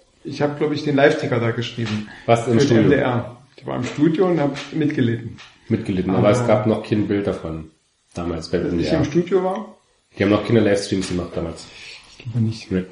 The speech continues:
Speaker 1: Wann war das? Zweitausendzwölf?
Speaker 2: Zweitausendelf.
Speaker 1: Elf?
Speaker 2: Anfang.
Speaker 1: Ja.
Speaker 2: Ja, das stimmt.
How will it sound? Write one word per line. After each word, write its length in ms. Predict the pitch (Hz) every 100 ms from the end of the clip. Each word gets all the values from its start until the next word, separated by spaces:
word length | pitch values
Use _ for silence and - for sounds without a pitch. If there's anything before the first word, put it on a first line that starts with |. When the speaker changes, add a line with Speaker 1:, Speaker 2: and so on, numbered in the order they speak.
| - -
Speaker 1:
Wann 100 | 110
war 100 | 117
das? 300 | 143 117 -
Zweitausendzwölf? 840 | 113 110 117 113 - 117 151 214 -
Speaker 2:
Zweitausendelf. 560 | 120 135 127 127 113 - -
Speaker 1:
Elf? 200 | 143 160
Speaker 2:
Anfang. 600 | 180 175 - 117 110 107 - 92 92 87 85 - - 76 - - - - _ - - - -
Speaker 1:
Ja. 60 | 165
Speaker 2:
Ja, 80 | 151
das 120 | 120
stimmt. 200 | 156 143